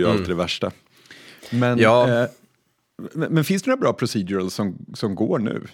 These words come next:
Speaker 2: Som man kan liksom, för back in the day, så ha-, du, du sa C S I, jag säger Numbers, eh, jag säger, eh, fan, jag kommer inte ens ihåg vad alla hette.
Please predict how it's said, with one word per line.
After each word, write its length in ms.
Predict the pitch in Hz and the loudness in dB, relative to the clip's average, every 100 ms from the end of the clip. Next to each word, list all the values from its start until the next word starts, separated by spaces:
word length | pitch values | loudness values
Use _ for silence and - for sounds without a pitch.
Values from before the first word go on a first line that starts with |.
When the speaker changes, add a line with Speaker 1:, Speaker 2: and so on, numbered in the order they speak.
| - | -10
Speaker 2:
Som 180 | - 120 | -2 0
man 120 | 107 | 0
kan 240 | 110 101 | -2 -2
liksom, 340 | 95 - 95 92 | -2 -2 -4 -6
för 300 | - - 123 | -8 -2 -2
back 260 | 113 123 | 0 -2
in 80 | 127 | -2
the 100 | 107 | -2
day, 140 | - 160 | -2 -2
så 140 | 127 | -2
ha-, 120 | 120 | -2
du, 220 | - 127 120 | -2 -2 -2
du 220 | 131 127 | -2 -2
sa 120 | 117 | -2
C 140 | - 117 | 0 0
S 120 | 104 | 2
I, 40 | 120 143 101 | 2 2 2
jag 120 | 98 | -2
säger 420 | - 101 98 95 95 - - - - | 0 0 2 2 0 -8 -20 -20 -14
Numbers, 1200 | - 95 107 131 127 101 92 85 87 - - - - | -6 0 0 0 0 0 0 -2 -4 -6 -10 -10 -10
eh, 800 | - 101 95 90 87 87 87 80 - _ - 104 | -10 -4 -2 0 0 -2 -2 -6 -10 _ -14 -6
jag 140 | 95 | -6
säger, 960 | - 92 90 87 87 90 87 87 85 87 85 - - | -6 -4 -2 -2 -2 -2 -2 -4 -4 -4 -4 -4 -6
eh, 60 | - _ _ _ _ - | -8 _ _ _ _ -14
fan, 260 | - 87 - | -8 -8 -10
jag 100 | - | -10
kommer 160 | 104 | -6
inte 100 | 101 85 | -6 -6
ens 120 | - | -6
ihåg 140 | 95 | -4
vad 100 | 95 | -4
alla 180 | 90 87 | -4 -6
hette. 420 | 85 - - 90 | -8 -10 -10 -10